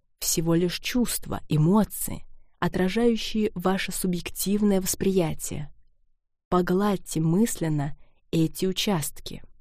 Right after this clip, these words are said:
Почувствуйте всё своё тело в целом. Мысленно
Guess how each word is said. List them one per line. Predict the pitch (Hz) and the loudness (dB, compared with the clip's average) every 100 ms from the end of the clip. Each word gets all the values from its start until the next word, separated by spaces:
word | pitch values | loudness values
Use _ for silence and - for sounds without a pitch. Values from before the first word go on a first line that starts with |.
| - _ _ _ _ _ _ _ | -20 _ _ _ _ _ _ _
Почувствуйте | 254 - 277 202 - 160 - 151 143 - - - - | 0 2 2 0 -2 -6 -6 -8 -8 -14 -20 -20 -10
всё | - - 233 | 0 6 6
своё | - 185 175 | 6 2 2
тело | - 220 226 | 2 4 4
в | 208 | 2
целом. | - - 196 165 143 147 - - - _ _ | -2 2 2 2 -2 -8 -12 -20 -20 _ _
Мысленно | 170 180 226 - 165 156 143 | 2 6 6 4 2 2 0